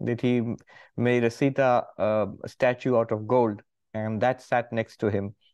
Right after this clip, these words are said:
uh, when he performed the ritual. So it was imperative that you had to be a couple.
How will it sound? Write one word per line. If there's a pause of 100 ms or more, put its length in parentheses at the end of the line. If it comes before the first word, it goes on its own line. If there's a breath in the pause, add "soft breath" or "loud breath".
(220)
uh,
when
he
performed
the
ritual. (640 loud breath)
So (160)
it
was
imperative (360)
that
you
had
to
be
a
couple.